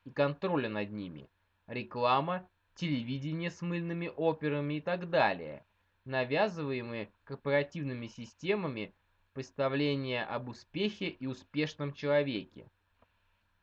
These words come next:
Другим интересным персонажем будапештской школы является Раковский.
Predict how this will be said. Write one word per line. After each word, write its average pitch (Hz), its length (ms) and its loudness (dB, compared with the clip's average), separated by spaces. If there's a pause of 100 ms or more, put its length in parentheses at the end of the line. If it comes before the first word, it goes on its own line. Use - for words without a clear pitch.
(280)
Другим 147 580 -2
интересным 143 680 -2
персонажем 127 840 -2 (300)
будапештской 135 880 -2
школы 175 580 2 (340)
является 147 720 2
Раковский. 151 760 -2